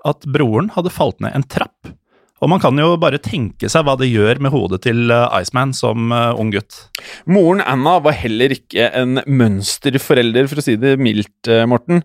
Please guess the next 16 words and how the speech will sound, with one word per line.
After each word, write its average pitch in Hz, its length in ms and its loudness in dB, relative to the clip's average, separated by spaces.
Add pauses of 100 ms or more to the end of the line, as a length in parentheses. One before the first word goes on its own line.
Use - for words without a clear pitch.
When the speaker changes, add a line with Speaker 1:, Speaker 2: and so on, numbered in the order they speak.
(420)
Speaker 2:
Hun 160 120 -2
pleide 175 180 2
å 185 60 2
slå 139 580 2
Iceman 156 480 0 (100)
og 139 220 4
broren, 156 300 2 (100)
gjerne 143 320 -2
ved 123 220 2
hjelp 127 60 -6
av 156 100 2
et - 120 -20
kosteskaft. - 1080 -8 (360)
Speaker 1:
Og 156 420 4
Richard, 190 340 0
altså 147 280 2